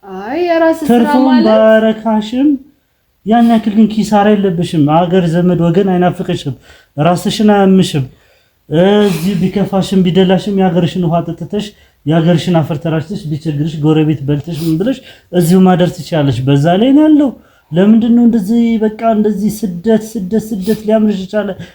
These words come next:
Speaker 2: አንቺ ሞትሽን ፈልገሽዋል እንዴ? ሞትሽ ደርሷል ማለት ነው። እንዴት በቀይ ባህር እየሄደ ስንቱ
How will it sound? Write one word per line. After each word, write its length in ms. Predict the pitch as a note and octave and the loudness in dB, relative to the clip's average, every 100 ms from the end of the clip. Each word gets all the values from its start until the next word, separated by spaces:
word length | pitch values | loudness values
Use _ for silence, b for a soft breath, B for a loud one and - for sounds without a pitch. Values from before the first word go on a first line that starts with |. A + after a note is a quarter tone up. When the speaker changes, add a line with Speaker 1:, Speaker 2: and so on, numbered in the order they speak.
| B | B
Speaker 2:
አንቺ 200 | F#3 G#3 A3 | 0 0 2
ሞትሽን 420 | A3+ A3+ - B3+ A#3 | 2 2 -2 -2 0
ፈልገሽዋል 540 | A#3+ A3 A3+ B3+ A#3+ | 0 0 0 0 2
እንዴ? 140 | A#3+ A#3 | 2 4
ሞትሽ 280 | G#3 G#3+ - | 2 0 -2
ደርሷል 360 | A3 A3 B3 B3 | -4 -2 -2 2
ማለት 300 | C4+ C#4 D#4+ | 2 0 -4
ነው። 160 | F4+ - _ _ _ _ _ b b b _ - | -8 -10 _ _ _ _ _ b b b _ -2
እንዴት 260 | A3 B3 G3 | 2 2 2
በቀይ 300 | G#3+ A3+ A#3+ | 0 0 0
ባህር 240 | A3 G#3+ | 2 2
እየሄደ 300 | A3 G#3 G#3+ G3+ | 0 0 -2 -2
ስንቱ 280 | A3+ A3 | 0 -2